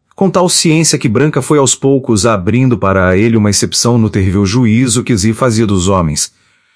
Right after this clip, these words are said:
chegando-o até a arrepender-se de o ter julgado tão mal e de o transformando insensivelmente em amigo íntimo,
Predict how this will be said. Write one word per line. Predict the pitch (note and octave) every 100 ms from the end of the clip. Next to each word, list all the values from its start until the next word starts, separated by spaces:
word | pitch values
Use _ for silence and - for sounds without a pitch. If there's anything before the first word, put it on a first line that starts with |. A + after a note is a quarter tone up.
| -
chegando-o | - D#3 D3+ F3 D3+ C3+
até | A2 G#2 B2
a | A#2+
arrepender-se | A2+ A#2+ B2+ G#2+ F2+ A2+ B2 -
de | G2+
o | G2
ter | G#2+ G#2
julgado | A2 G2+ A#2 A2+
tão | D3
mal | D3 A2 A#2+ C3+ - _
e | -
de | B2 C#3
o |
transformando | D3+ D#3+ - C#3+ B2 C#3+ B2+ A2
insensivelmente | A2+ A#2+ C#3+ B2+ C3 B2 A2 A2 C3+ C3 C#3+
em | C3 C#3
amigo | A2 G#2+ G2+
íntimo, | A2 B2 - E2+ D#2+